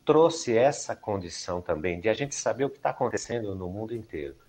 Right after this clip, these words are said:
E isso traz mais, a gente sai da nossa redoma e a gente começa a perceber um,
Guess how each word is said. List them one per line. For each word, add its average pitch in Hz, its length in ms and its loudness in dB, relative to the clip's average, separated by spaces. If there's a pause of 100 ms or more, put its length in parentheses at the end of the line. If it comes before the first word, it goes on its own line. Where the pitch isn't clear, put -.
(500)
E 135 220 0
isso - 240 -4
traz 139 380 4
mais, 131 640 -4
a 117 120 -6
gente 131 200 -8
sai 147 260 2
da 123 120 0
nossa 101 320 -2
redoma 92 680 -6 (760)
e 127 120 -2
a 131 60 4
gente 135 260 -4
começa 135 460 0
a 127 40 0
perceber 127 800 -2
um, 127 420 -10